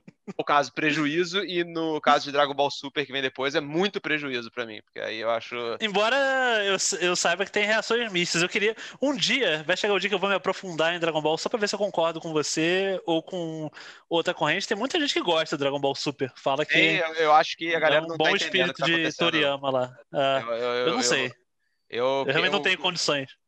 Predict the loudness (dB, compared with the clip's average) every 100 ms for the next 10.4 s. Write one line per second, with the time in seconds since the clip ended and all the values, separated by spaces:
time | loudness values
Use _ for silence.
0 | _ _ _ _ -2 2 2 0 -2 0
1 | 0 2 6 6 6 0 -8 -6 -4 -2
2 | -2 -4 -4 0 0 2 0 -2 -4 -2
3 | -2 0 2 4 2 0 0 0 -2 -4
4 | -4 -2 0 -2 -6 -10 _ -8 -6 -4
5 | 2 2 2 -4 -6 -2 -2 0 -2 -4
6 | -4 -4 -4 2 2 2 -4 -4 -8 -4
7 | -2 -2 -2 -6 -6 -6 0 4 4 2
8 | 0 0 -4 -4 -2 0 2 0 0 0
9 | 0 -2 -6 -4 -2 -4 2 2 2 -2
10 | -4 -4 -4 -8